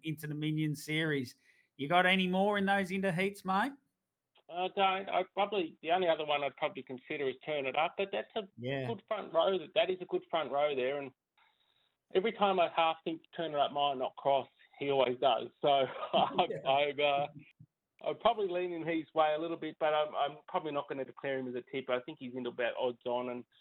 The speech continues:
Speaker 2: um, that's a really interesting race. Obviously, yeah, that's a really interesting race. I think that's, if, if there's an upset in the heats, that's a real potential upset race, that one. So I think there'll be
Speaker 1: Really?
Speaker 2: fireworks, fireworks early. Oh,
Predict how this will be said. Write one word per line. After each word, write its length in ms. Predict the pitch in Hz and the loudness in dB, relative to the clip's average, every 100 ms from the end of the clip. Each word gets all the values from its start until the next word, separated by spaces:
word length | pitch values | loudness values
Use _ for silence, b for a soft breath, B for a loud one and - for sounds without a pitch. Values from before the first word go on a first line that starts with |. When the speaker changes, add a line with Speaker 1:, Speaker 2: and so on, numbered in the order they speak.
| b b b b - | b b b b -8
Speaker 2:
um, 480 | 139 135 135 127 - - | -2 -2 -2 -4 -10 -4
that's 180 | 190 147 | -2 -2
a 60 | |
really 360 | 131 156 139 139 | -2 -2 -2 -4
interesting 460 | 131 127 - 123 | -8 -16 -10 -4
race. 200 | 131 131 113 | -2 -2 -2
Obviously, 640 | 131 127 120 127 117 107 _ _ _ _ _ _ _ _ - | -6 -6 -10 -8 -8 -8 _ _ _ _ _ _ _ _ -6
yeah, 120 | 117 110 | -4 -4
that's 160 | 165 151 | -6 -4
a 40 | |
really 280 | 151 156 135 | 0 0 0
interesting 400 | 131 123 - 131 | -6 -12 -6 0
race. 220 | 120 117 | 2 2
I 100 | 127 | -2
think 200 | 135 135 | -2 -2
that's, 160 | 131 127 - - - | 0 -2 -6 -20 -12
if, 180 | 123 - | -12 -8
if 200 | - 180 - | -4 -4 -4
there's 120 | 127 | -2
an 100 | 127 | 0
upset 360 | - - 131 123 | 0 -2 -6 -4
in 100 | 113 | -4
the 100 | - | -2
heats, 220 | 117 110 _ _ - 120 - 131 - | -2 -4 _ _ -16 -14 -10 -10 -4
that's 160 | 120 117 - - - - | -2 -2 -4 -20 -20 -6
a 80 | 131 | -4
real 180 | 120 - | 0 -2
potential 580 | 123 - 120 - - - | -2 -6 -6 -4 -4 0
upset 400 | - - - - | 0 0 -6 0
race, 220 | 85 82 - | 0 0 0
that 180 | 85 - | -2 0
one. 280 | 104 113 - - | -2 -4 -8 -2
So 280 | 120 104 110 - _ - | 2 4 2 -6 _ -4
I 60 | |
think 140 | 127 104 | -2 0
there'll 100 | 101 | 0
be 120 | 98 | 0
Speaker 1:
Really? 140 | 214 330 | 0 4
Speaker 2:
fireworks, 560 | 131 139 127 127 123 - 135 - _ _ b | 4 4 2 -2 -6 -8 -10 -10 _ _ b
fireworks 540 | 165 175 - 170 165 - | 4 4 0 -4 -6 0
early. 220 | 196 220 269 | 0 2 2
Oh, 260 | 277 285 | 2 0